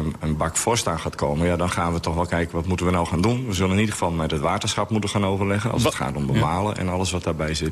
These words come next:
Speaker 2: Wat heeft u
Speaker 1: Maar dan
Speaker 2: nodig
Speaker 1: gaan
Speaker 2: aan
Speaker 1: we toch
Speaker 2: vorst?
Speaker 1: nog wel kijken.
Speaker 2: Wat heeft u nodig aan vorst?
Speaker 1: Nou, eh, kijk, als het weer terugkomt, dat is, dan, dan heb je vaak snelle ijsgroei.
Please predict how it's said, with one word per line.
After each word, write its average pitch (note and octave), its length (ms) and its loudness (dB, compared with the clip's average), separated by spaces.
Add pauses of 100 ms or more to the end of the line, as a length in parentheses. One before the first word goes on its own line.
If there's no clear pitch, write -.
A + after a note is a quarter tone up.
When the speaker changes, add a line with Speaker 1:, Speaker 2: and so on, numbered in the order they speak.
(100)
Speaker 2:
Wat C#3+ 180 2
heeft F3 200 0
u - 20 0
Speaker 1:
Maar F#3 100 2
dan F#3 120 4
Speaker 2:
nodig C#3 200 2
Speaker 1:
gaan B2 100 0
Speaker 2:
aan B2 80 -2
Speaker 1:
we F#2+ 60 -4
toch A#2+ 100 0
Speaker 2:
vorst? A2+ 160 0
Speaker 1:
nog G2 80 -2
wel F#2+ 120 -4
kijken. - 240 -8 (300)
Speaker 2:
Wat A#2 120 0
heeft D3 160 -2
u D3+ 60 2
nodig C3+ 280 0
aan G2 60 0
vorst? G#2 220 -4 (1160)
Speaker 1:
Nou, G2+ 300 2 (360)
eh, A#2 480 4 (340)
kijk, - 320 -2
als A2+ 160 0
het A#2+ 140 0
weer A2+ 160 2
terugkomt, C3+ 680 0 (120)
dat F#2+ 220 0
is, G2 240 0
dan, G2+ 360 0
dan G2 160 2
heb G#2 140 2
je G2+ 60 0
vaak F#2+ 240 -2
snelle A2+ 320 2
ijsgroei. C3 720 2